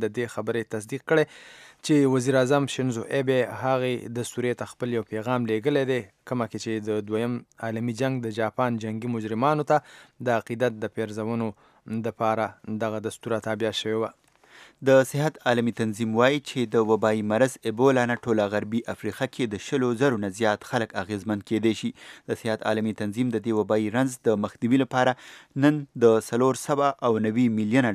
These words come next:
Speaker 2: ډالرو په مالیت یو مهم شروع کړی دی. ادارې په دې موقع خپله تخمینه کې ویلي دي چې د ایبولا نه تر اوسه پورې پنځلس سوه او پنځوس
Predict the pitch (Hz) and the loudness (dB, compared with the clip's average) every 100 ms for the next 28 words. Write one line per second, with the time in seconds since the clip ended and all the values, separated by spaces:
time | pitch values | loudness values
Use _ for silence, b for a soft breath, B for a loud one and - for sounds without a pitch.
0 | 101 110 104 - 104 104 104 117 - 110 | 0 2 0 -2 -2 -2 0 -2 -2 -6
1 | 104 104 127 - 110 107 - 107 104 110 | -4 -2 -4 0 2 2 2 0 0 -4
2 | B B B 110 104 104 107 107 107 - | B B B 0 2 0 -2 -2 -2 -2
3 | 113 - 104 104 101 110 110 104 110 123 | -4 -4 -6 -6 -8 -6 -6 -6 -2 0
4 | 135 131 127 110 101 107 107 110 107 107 | 2 0 -4 -4 -4 -2 0 2 2 -2
5 | - - 135 135 131 135 131 B B B | -6 -6 -4 -6 0 0 0 B B B
6 | - 120 143 139 135 - 147 135 131 - | -2 2 4 4 0 -2 -2 0 -2 -2
7 | 117 107 - 107 107 127 131 | 0 0 -2 -6 -2 0 0